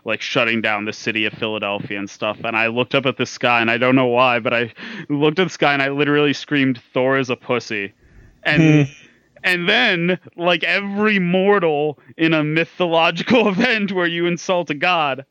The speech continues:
Speaker 1: I needed to be humbled. So every time I tried to take psychedelics for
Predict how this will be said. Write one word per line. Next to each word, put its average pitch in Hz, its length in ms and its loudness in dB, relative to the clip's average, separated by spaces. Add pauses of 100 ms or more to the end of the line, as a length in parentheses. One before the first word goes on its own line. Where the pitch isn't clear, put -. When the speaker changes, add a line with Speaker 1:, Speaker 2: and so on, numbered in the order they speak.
Speaker 1:
I 151 140 -2
needed 151 360 -2
to 139 80 -12
be 127 140 -4
humbled. 120 640 -4 (300)
So 120 760 -4 (100)
every 151 300 -2
time 135 280 -4
I 123 120 -2
tried 123 300 -6
to - 80 -20
take 120 240 -10
psychedelics 110 600 -10
for 110 180 -14